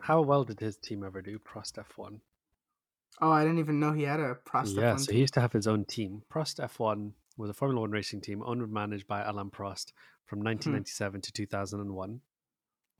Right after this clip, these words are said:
Speaker 1: I remember when he talked about it, he was like, "We're basically representing France. We were made
Speaker 2: Hmm.
Speaker 1: to use French engines for, like, sponsorship reasons. They weren't good. We struggled to
Speaker 2: Hmm.
Speaker 1: survive, blah, blah, blah." So their first ever year, uh, they got a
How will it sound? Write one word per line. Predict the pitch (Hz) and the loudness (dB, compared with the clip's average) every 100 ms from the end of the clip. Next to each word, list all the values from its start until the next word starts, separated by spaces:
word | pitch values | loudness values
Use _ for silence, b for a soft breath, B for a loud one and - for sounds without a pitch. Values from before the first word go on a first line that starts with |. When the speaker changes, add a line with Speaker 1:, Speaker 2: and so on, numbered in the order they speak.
| - - | -16 -2
Speaker 1:
I | |
remember | 131 151 156 | 2 4 6
when | 139 | 4
he | 120 | 4
talked | 123 123 | 0 -2
about | 107 101 101 | -4 -4 -2
it, | |
he | 107 | -4
was | 104 | -2
like, | 110 110 B B B _ | -2 -2 B B B _
"We're | 110 | 2
basically | 113 110 - - | 4 2 -2 -4
representing | 107 104 107 98 95 101 | -4 -4 -4 -6 -6 -10
France. | - 127 120 120 120 - b b b b - | 0 2 2 0 -4 -8 b b b b -10
We | 101 | -8
were | 98 | -2
made | 107 | 0
Speaker 2:
Hmm. | 131 101 | 0 -4
Speaker 1:
to | |
use | 101 95 | -4 -4
French | - 107 - - | -2 -2 -4 -4
engines | 113 107 110 107 107 104 - b b b b | -4 0 0 0 -4 -6 -10 b b b b
for, | - | -6
like, | 101 107 | -4 -4
sponsorship | - 113 - 101 113 - | -4 -2 -2 -6 -8 -4
reasons. | 107 101 107 101 | -4 -4 -4 -4
They | 98 | -6
weren't | 95 104 104 | -6 -6 -4
good. | 117 110 104 | 0 0 -2
We | 101 | -6
struggled | - 110 104 98 | -8 -8 -8 -8
to | |
Speaker 2:
Hmm. | - 104 | -8 -8
Speaker 1:
survive, | 98 104 101 101 - | 0 0 0 -4 -6
blah, | 98 | -6
blah, | 98 | -4
blah." | 98 98 101 b b b b _ _ - | -4 -4 -6 b b b b _ _ -16
So | - | 0
their | 123 117 | 0 2
first | - 160 143 | 2 2 0
ever | - 113 | -4 -2
year, | 107 101 98 123 _ _ _ _ _ _ _ _ - | -2 0 -2 -6 _ _ _ _ _ _ _ _ -8
uh, | 107 98 101 - | -6 -4 -4 -6
they | 104 98 101 | -8 -6 -2
got | |
a | 117 | -2